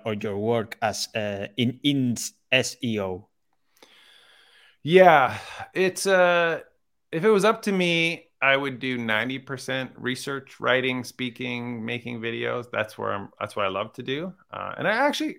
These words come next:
Speaker 2: it's been nice to, like, move into this. I have an excellent leadership team that runs the various parts of the company, and I have to be involved in that less and less. And so right now it's the balance that I mentioned earlier, like, fifty, ten, forty.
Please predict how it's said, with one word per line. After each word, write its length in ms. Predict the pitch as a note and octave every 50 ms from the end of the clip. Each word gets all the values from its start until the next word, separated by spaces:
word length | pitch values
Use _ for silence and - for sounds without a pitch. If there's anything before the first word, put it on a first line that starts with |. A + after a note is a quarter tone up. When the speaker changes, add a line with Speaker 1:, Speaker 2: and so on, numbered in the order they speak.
| _ _ _ _ _
Speaker 2:
it's 140 | - D#3+ -
been 180 | - E4 D4+ B3+
nice 280 | D#3+ G3+ C#4 - -
to, 100 | - B2
like, 180 | A#2 A#2 A#2+ A2+ - _
move 280 | - B2+ C#3 C#3+ C3
into 160 | C#3+ E3 F#3+ E3
this. 180 | B2 G#2+ -
I 80 | B2 B2
have 120 | C3+ C3+
an 100 | C#3 B2 - -
excellent 400 | B2+ - - - - D#3 C3+ A#2+
leadership 480 | B2 B2+ C3 D3 C#3 - - C#3+ -
team 320 | - - - C#3 C#3+ D#3+ D#3
that 120 | B2 G#2 F#2+
runs 260 | G#2 A2 B2+ C3 -
the 100 | - A2
various 280 | G#2+ A2+ A#2 A#2 A#2 - _ _ _
parts 240 | - - A#2 A#2 -
of 80 | - A2
the 80 | -
company, 500 | - - A#2+ A2+ A2+ - C3+ C#3+ D#3+ F3 - _ - - - - - - _ _ _
and 480 | _ - A2+ A2+ A#2 A#2 A#2+ A#2+ A#2 A2+ -
I 140 | - C3 C#3+
have 180 | D#3+ F3 F3+ -
to 100 | - C3+
be 200 | C#3+ D3 C#3+ C#3+
involved 400 | C3+ B2+ A#2+ A#2 A#2 B2 B2 B2+
in 80 | A#2+
that 180 | A#2 A2+ A2 G#2+
less 220 | G#2+ A2 G#2+ - -
and 140 | G2+ G2 G2
less. 440 | G#2+ D3+ G#3+ A3 - - - - - _ _ _ -
And 180 | A2+ G#2+ G#2+
so 520 | G#2+ - - G#2+ G#2+ G#2+ G#2 G2+ G#2 G#2 - _ _ _ _ _ _ _ _ _ _ _ _ _ _ _ - -
right 220 | G#2+ B2+ C3+ C3
now 180 | B2+ B2 B2 A#2
it's 140 | A2+ -
the 100 | - -
balance 360 | G#2 A2+ A2+ A2 A2 A2 G#2+ -
that 100 | A#2 A2
I 60 | G#2+
mentioned 420 | A2 G#2+ G#2+ - A2+ A2 G#2 G2 - _ _ -
earlier, 480 | G#2+ G#2+ G2+ G2 G2 G2+ G2+ G#2+ B2
like, 160 | B2 G#2 G2 -
fifty, 800 | - - G#2+ G2+ - - G#2+ G2+ G2 G2 G2 G2 G2 F#2 - _ _ _
ten, 480 | _ - A#2 G#2+ G#2 G2+ G2 G2 G2 G2 _ _ _ _ _
forty. 420 | - A2+ A2 A2 - - - -